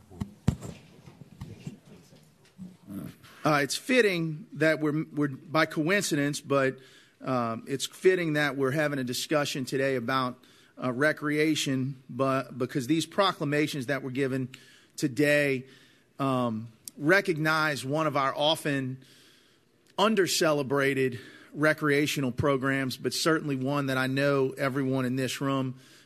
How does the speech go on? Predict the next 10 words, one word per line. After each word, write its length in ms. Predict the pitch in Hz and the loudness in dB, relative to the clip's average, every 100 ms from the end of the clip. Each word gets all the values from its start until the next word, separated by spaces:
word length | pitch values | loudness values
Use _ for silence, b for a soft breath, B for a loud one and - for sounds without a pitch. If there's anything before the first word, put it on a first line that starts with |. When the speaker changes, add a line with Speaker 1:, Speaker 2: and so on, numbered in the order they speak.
| B | B
Speaker 2:
is 120 | 156 147 | -4 -2
perhaps 760 | - 117 143 139 127 - - - | -2 -2 2 2 0 -4 -8 -6
the 140 | 131 | -4
most 400 | 127 151 165 - | 0 2 0 -2
proud 320 | 143 123 113 | -4 -4 -6
of, 300 | 113 110 107 - B B B | -8 -10 -12 -18 B B B
um, 520 | - 139 131 117 120 127 - - | -2 2 2 2 -2 -8 -16 -2
which 300 | 135 160 160 | 2 2 4
is 480 | 170 151 143 - - | 4 4 2 -2 -4
our 460 | 147 147 143 139 | 0 2 4 2